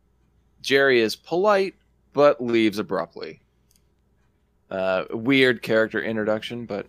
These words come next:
okay. Um, back at his house, Jerry angrily starts woodworking, much like in the basement in the first movie. I like how they brought that back,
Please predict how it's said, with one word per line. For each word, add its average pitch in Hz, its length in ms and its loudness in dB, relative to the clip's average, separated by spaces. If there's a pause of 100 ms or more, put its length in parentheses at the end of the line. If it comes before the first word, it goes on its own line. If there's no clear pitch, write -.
okay. 92 340 -8 (460)
Um, 95 280 -4 (340)
back 156 220 2
at 147 60 -2
his 131 120 0
house, 131 240 0
Jerry 117 400 0
angrily 120 420 0
starts 113 320 -2
woodworking, 104 640 -2
much 101 280 -4
like 104 280 -4 (160)
in 113 100 -4
the 101 60 -6
basement - 380 -4
in - 40 -14
the 95 60 -14
first 101 280 -6
movie. 90 340 -8 (220)
I 127 120 6
like 147 260 4
how 151 100 2
they 117 120 4
brought 104 240 2
that 92 180 -6
back, 85 340 -4